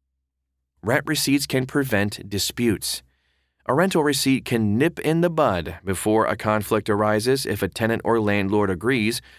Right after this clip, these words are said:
about whether or not rent was paid. If a landlord always requests a receipt upon paying rent, but cannot find one for that month or months in question,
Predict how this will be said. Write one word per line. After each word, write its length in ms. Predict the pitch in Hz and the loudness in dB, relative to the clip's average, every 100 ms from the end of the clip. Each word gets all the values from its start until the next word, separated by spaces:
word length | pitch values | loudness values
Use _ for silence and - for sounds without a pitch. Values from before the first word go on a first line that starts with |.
| _ - | _ -4
about 300 | 104 113 76 | 0 2 2
whether 300 | 110 123 135 | 2 2 2
or 80 | 131 | 2
not 300 | 104 101 - | 0 0 -2
rent 300 | 85 98 - | -2 -2 -2
was 160 | 101 | -4
paid. 360 | - 92 78 - _ _ _ _ _ _ _ _ _ _ 117 | -4 -6 -6 -12 _ _ _ _ _ _ _ _ _ _ -6
If 120 | 110 | 0
a 40 | |
landlord 440 | 123 135 131 120 - | 2 2 4 2 2
always 380 | 123 151 131 92 | 2 2 2 0
requests 520 | 90 - 87 82 - | -4 -2 -4 -2 -4
a 60 | 85 | -4
receipt 460 | 85 - 95 104 | -4 -2 -2 -4
upon 280 | 87 95 90 | -4 -2 -2
paying 280 | 92 90 76 | -2 -4 -2
rent, 260 | 101 165 - - - _ | -2 -2 -6 -18 -20 _
but 160 | 104 98 | -4 0
cannot 280 | 110 117 - | 2 2 0
find 360 | - 104 110 | 0 2 2
one 200 | 107 117 | 2 0
for 140 | 117 104 | 0 0
that 220 | 110 - | 0 0
month 360 | 107 107 104 - | 0 0 -2 -4
or 220 | 110 104 | 0 2
months 500 | 98 98 120 185 - | 2 2 0 -2 -4
in 160 | 107 104 | -2 -2
question, 540 | - 110 - 214 262 | -2 -2 0 -2 -2